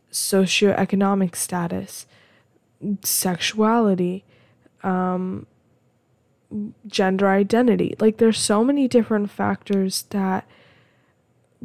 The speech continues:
play into the f-, intersectionality in rape cases, and it's such a complex topic that I can't sit here and explain every single thing that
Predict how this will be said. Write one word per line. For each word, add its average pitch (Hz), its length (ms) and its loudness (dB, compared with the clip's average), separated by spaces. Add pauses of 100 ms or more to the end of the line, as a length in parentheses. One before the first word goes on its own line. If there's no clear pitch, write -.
(140)
play 208 380 6
into 185 1160 2 (320)
the 208 140 4
f-, - 200 -6 (240)
intersectionality 185 1120 2
in 175 360 -2 (380)
rape 190 320 6
cases, 180 440 0
and 196 100 2
it's - 140 -6
such 262 180 2
a 302 60 2
complex 202 760 2
topic - 600 0 (340)
that 185 260 4
I 208 100 4
can't 233 340 2
sit - 280 -2
here 190 260 2
and 180 80 4
explain 185 680 0
every 190 260 4
single 185 580 2 (640)
thing 190 440 4
that 180 440 2